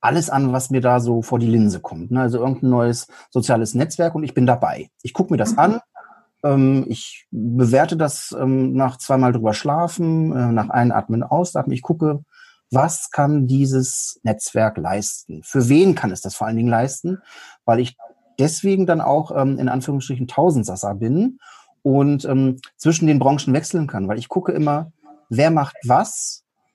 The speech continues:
Speaker 1: und für wen ist das ansprechend, ne? Da bin ich so ein, ähm, ich würd mich selber dort, ähm, als, als Trüffelschwein,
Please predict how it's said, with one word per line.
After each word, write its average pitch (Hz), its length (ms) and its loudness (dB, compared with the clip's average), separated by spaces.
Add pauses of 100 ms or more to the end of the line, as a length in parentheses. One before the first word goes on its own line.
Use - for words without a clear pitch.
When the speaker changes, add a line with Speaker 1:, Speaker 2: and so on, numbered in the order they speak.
(140)
Speaker 1:
und 147 160 0
für 139 120 4
wen 165 140 4
ist 180 120 -4
das 160 100 -4
ansprechend, - 760 -8
ne? 135 120 -2
Da 151 80 0
bin 143 160 0
ich 143 160 -2
so 151 80 -2
ein, 135 340 -2 (400)
ähm, 127 440 2
ich 120 120 -6
würd 127 140 0
mich 127 140 0
selber 131 200 2
dort, 127 240 0 (460)
ähm, 113 420 0 (220)
als, 104 360 -4
als - 500 -8 (760)
Trüffelschwein, 165 1040 2